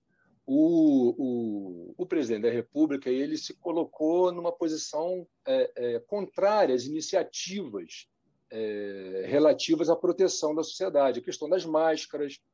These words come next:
é, que desde o início se colocou, se falava, desde a, da O M S, a, a gente foi aprendendo com a pandemia, né, Júnior?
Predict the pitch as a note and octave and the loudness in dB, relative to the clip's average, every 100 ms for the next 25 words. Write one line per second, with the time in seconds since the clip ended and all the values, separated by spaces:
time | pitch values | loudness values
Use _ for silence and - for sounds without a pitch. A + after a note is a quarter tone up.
0 | _ _ A#2 A#2 A2+ - C#3+ C#3 G#2+ D3+ | _ _ -2 0 0 -8 -12 -10 0 2
1 | G#3+ F3+ F3 C3+ C#3+ D#3 - - G2 _ | 2 -2 -2 0 2 0 -2 -10 -16 _
2 | _ - C#3+ C3+ D3 C3+ - C3+ - - | _ -12 -8 -2 2 0 0 -4 -4 -6
3 | C3+ C3+ A#2+ A2+ G#2 C#3 A#2+ C3+ A2+ C4+ | -2 0 0 -4 -2 0 4 2 2 0
4 | A#3 F#3 D#3 - B2 C3 C#3 C3+ B2 D3 | 0 2 0 0 -4 -4 -4 -6 -4 -4
5 | - - - _ _ _ - - A3 A3+ | -6 -10 -18 _ _ _ -10 -8 -8 -6
6 | B3+ - B3+ B3 C4+ A3 C#3+ F3+ D#3+ B2 | -6 0 0 2 0 2 4 4 4 0
7 | C3 C3+ A#2+ G#2+ G2+ G2 A2 A#2 F#2+ F2+ | -2 -2 -2 -4 -4 -6 -4 -4 -6 -18